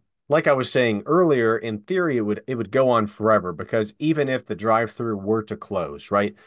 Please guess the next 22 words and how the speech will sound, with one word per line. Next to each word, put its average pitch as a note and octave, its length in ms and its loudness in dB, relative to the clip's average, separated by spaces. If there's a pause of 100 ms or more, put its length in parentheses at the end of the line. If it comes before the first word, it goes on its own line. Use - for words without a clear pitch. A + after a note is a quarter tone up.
(220)
the G2+ 720 0
fast B2 260 2
food B2 160 -4
restaurant, A2 500 0
the G#2 80 -14
coffee A2 320 0
shop G#2 280 -2
closes G#2+ 400 -6
at G#2 140 -10
eight A2+ 160 0
o'clock, F#2+ 480 -2 (240)
that B2 220 0
last C3+ 340 0
person A2 560 0 (300)
could A2+ 200 -2
still D3 460 2
keep C#3 200 -4
the A2 80 -6
cycle G#2 340 0
going C3 320 2
by G2+ 120 2
saying, G2+ 540 -4